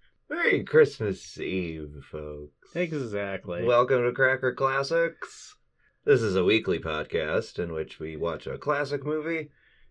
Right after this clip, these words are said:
Speaker 1: and see how much it sucks in the twenty-first century.
Speaker 2: <laughs>
Speaker 1: My name is Ian.
Speaker 2: My name is Joshua.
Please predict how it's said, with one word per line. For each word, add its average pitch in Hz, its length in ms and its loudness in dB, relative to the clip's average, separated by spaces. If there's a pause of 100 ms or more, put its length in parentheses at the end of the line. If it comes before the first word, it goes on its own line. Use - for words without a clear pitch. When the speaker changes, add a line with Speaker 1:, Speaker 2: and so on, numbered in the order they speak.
Speaker 1:
and 117 360 -4
see 120 220 6
how 117 160 2
much 113 260 0
it 104 140 -6
sucks - 460 -2
in 80 160 -6
the 73 240 -10
twenty-first 104 560 -2
century. 67 640 -10 (560)
Speaker 2:
<laughs> 240 600 -10
Speaker 1:
My - 220 4
name 123 260 8
is 92 140 0
Ian. 104 480 -2 (220)
Speaker 2:
My 107 200 -2
name 113 220 0
is 110 100 -8
Joshua. 127 640 -2